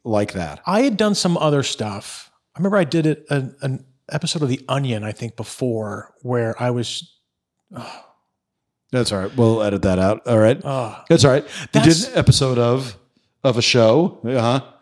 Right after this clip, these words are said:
Speaker 2: Yeah, I did an episode of a, of a comedy where I played a, uh, like, a Dwight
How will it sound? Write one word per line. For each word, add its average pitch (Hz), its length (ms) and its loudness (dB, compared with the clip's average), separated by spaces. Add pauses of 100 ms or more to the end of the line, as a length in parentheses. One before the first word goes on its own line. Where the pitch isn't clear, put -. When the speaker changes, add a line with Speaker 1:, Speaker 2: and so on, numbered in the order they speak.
(1500)
Speaker 2:
Yeah, 151 180 0
I 147 60 -2
did 208 180 0
an 202 100 2
episode 139 420 2
of 120 160 0
a, 117 60 2
of 117 200 -4
a 120 40 -2
comedy 120 480 0
where 131 300 2
I 123 80 4
played 131 320 2
a, 120 220 2
uh, 113 380 -2 (220)
like, 131 140 0
a 127 40 -2
Dwight 127 600 0